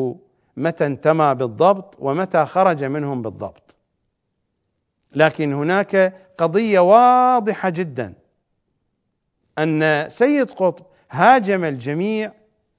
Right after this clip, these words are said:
لم يهاجم الماسونية حتى آخر عمره، فقط أشار إليها بسطر واحد،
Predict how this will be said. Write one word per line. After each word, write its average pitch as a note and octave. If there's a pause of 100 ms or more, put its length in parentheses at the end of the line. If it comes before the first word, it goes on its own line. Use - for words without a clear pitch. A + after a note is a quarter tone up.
(320)
لم F3
يهاجم E3+
الماسونية E3 (500)
حتى - (300)
آخر D#3+
عمره، F#2+ (1500)
فقط - (260)
أشار C#3+
إليها D3+
بسطر D3
واحد، B2+